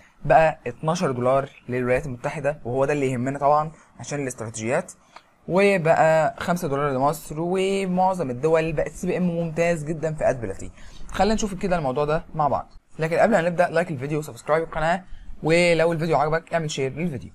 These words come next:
موقع Adbility، أول حاجة دي واجهة الموقع الجديدة، الجديدة، تمام؟ الموقع جدد الموقع بشكل يعني كامل، بشكل كامل جدد الموقع. هنخش هنا على باي اوت Rates ونشوف. طبعًا موقع صادق جدًا، يعني ناس كتير سحبت منه،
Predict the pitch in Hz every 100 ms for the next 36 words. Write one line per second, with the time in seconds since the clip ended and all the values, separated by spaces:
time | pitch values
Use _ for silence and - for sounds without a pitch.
0 | - 147 165 175 165 - 123 135 147 127
1 | 113 92 98 - - - - 175 196 190
2 | 190 208 208 165 185 180 185 151 143 180
3 | 175 147 151 135 151 156 185 - - -
4 | 135 147 151 127 110 123 147 - 123 135
5 | 185 - - 117 127 151 147 147 131 -
6 | 127 147 143 120 120 151 131 117 151 -
7 | 131 - - - _ 123 113 117 120 113
8 | 135 143 151 160 147 120 143 - 127 -
9 | 147 156 165 175 - 123 131 131 120 127
10 | 156 208 - - - - - 185 214 214
11 | 185 170 151 151 147 110 147 139 151 151
12 | 220 - - - 151 151 - - - 185
13 | 208 202 190 185 160 147 156 165 156 160
14 | 156 160 165 151 156 151 151 180